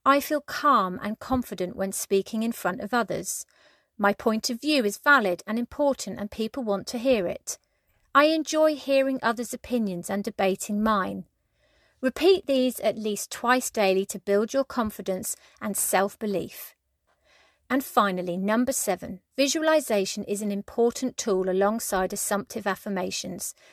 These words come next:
Build a mental movie using all five of your senses.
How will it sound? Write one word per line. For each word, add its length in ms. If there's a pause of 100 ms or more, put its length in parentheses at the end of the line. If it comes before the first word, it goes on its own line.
(320)
Build 260
a 60
mental 380
movie 360
using 480
all 280
five 400
of 100
your 160
senses. 640